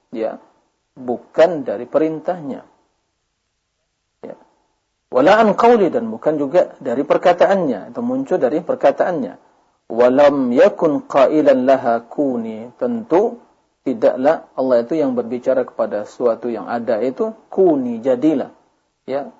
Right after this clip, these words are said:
Wa hadha raddun lil Qur'an wa khurujun amma alaihi jumhur Islam.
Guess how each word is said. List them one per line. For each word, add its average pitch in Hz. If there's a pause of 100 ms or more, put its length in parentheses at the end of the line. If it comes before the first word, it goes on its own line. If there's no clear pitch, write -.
(240)
Wa 131
hadha 135
raddun 135
lil 117
Qur'an 123
wa 110
khurujun 127
amma 113
alaihi 147
jumhur 117
Islam. 127